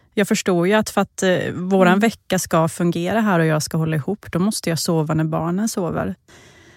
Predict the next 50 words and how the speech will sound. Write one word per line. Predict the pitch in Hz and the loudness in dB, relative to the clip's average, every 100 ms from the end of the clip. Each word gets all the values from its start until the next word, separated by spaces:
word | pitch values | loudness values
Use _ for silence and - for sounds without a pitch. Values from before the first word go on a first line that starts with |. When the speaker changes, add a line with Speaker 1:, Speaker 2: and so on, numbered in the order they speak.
| _ _ | _ _
Speaker 1:
Min | 202 202 - | 6 6 4
vakna | - 202 190 - - 214 | 4 4 4 2 0 2
avkoppling | 180 - 165 - 170 170 | 0 0 -2 0 -2 0
fick | 170 | -2
istället | 170 - 160 156 | -2 -2 -2 0
bli | 165 | 0
när | 160 160 | 2 2
jag | 156 | 2
var | 151 151 - - | 0 0 -2 -6
ute | 180 - | -8 -4
och | 170 | -4
gick | 139 - - - - | -4 -10 -12 -12 -6
med | 143 135 | -4 -2
dem. | 170 | -4
Alltså, | 180 175 | -2 0
jag | 175 | 0
gick | 160 214 _ - - _ _ - | 0 -4 _ -16 -16 _ _ -12
otroligt. | - - 165 165 - | -10 -6 -4 -4 -6
Alltså, | 214 | 0
när | 208 | 2
barnen | 180 175 294 302 | 4 4 4 4
var | 180 | 0
små, | - 190 269 | 0 0 2
jag | 254 | 2
var | |
ute | 294 - | 0 -2
och | 190 | -2
gick | 175 254 - - | -2 -6 -12 -4
hela | 233 170 156 | 0 0 0
tiden. | 175 - 180 180 240 233 _ _ | -4 -6 -6 -2 -2 -2 _ _
Speaker 2:
Mm. | 302 254 233 190 - | -6 -6 -6 -8 0
Speaker 1:
Och | |
det | 226 | 2
har | 262 | 4
jag | 233 | 2
tänkt | - 220 277 294 - | 2 2 2 0 -4
på | - | 0
mycket, | 185 185 - - 175 180 - | 2 0 -2 0 2 0 -4
för | - | 0
det | 214 | 2
var | 226 | 2
liksom | 196 - 170 170 | 0 0 -2 -2
verkligen | 165 170 170 | -2 -2 0
min | 165 160 156 | 2 2 0
grej | 165 185 202 | 0 0 0
att | 185 | -2
vara | 170 165 | 0 0
ute | 160 - 156 | -2 -4 -4
och | 147 170 160 | -4 -4 -4
gå | 190 202 226 | -2 0 0